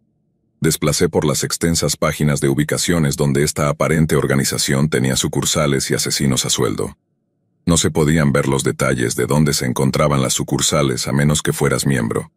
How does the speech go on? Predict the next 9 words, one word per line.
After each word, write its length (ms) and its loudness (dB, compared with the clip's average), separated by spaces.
Cuando 260 4
me 100 4
inscribí 440 2
con 160 2
un 120 4
servidor 440 0
de 120 0
correo 340 0
seguro, 460 0